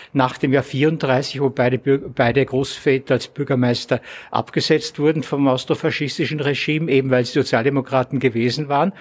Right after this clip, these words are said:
Und da hat er illeg-, illegale Zeitungen, der Schutzbündler, die Arbeiterzeitung, die Rote Fahne im Auftrag des Großvaters ausgeführt sozusagen.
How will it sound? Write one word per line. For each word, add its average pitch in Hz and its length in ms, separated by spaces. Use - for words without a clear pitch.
Und 156 280
da 135 160
hat 147 180
er 156 60
illeg-, 156 380
illegale 151 600
Zeitungen, 151 800
der 120 80
Schutzbündler, 143 880
die 127 80
Arbeiterzeitung, 135 880
die 135 80
Rote 127 360
Fahne 123 460
im 131 140
Auftrag 127 480
des - 220
Großvaters 123 800
ausgeführt 123 840
sozusagen. 95 640